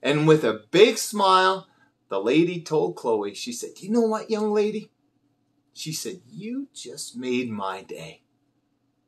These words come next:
People are hungry for compliments. Think about the last time someone said something nice to you,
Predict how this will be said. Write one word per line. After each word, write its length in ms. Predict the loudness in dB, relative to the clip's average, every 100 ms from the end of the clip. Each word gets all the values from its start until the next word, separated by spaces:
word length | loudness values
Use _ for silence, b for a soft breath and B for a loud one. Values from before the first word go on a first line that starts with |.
| _ _ _ _ _ _ _ _ _ -2
People 380 | 0 4 2
are 180 | 2 -2
hungry 560 | -4 -6 -4 -4 -6 -10
for 180 | -12 -14
compliments. 720 | -12 -12 -14 -20 -20 -20 _ _ _ _ _ _ _ _ _ _ _ _ _ _
Think 180 | 4 6
about 240 | 8 8
the 100 | 8
last 360 | 6 6 4 2
time 240 | 2 2
someone 480 | 2 2 2 2 0
said 340 | 2 4 4 2
something 400 | 0 0 -2 -2
nice 240 | -4 -6
to 100 | -10
you, 220 | -10 -10